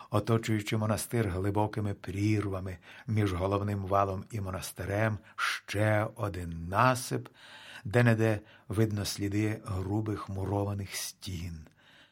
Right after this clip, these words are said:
Звертаємо вздовж валу і знову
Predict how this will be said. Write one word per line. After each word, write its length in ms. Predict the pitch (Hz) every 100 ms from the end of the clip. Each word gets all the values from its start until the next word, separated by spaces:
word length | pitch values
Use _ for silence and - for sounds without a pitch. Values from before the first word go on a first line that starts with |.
| _
Звертаємо 640 | 117 98 123 131 160 160 131
вздовж 440 | 120 107 127 113
валу 340 | 110 139 147 147
і 80 | 131
знову 520 | 107 123 151 151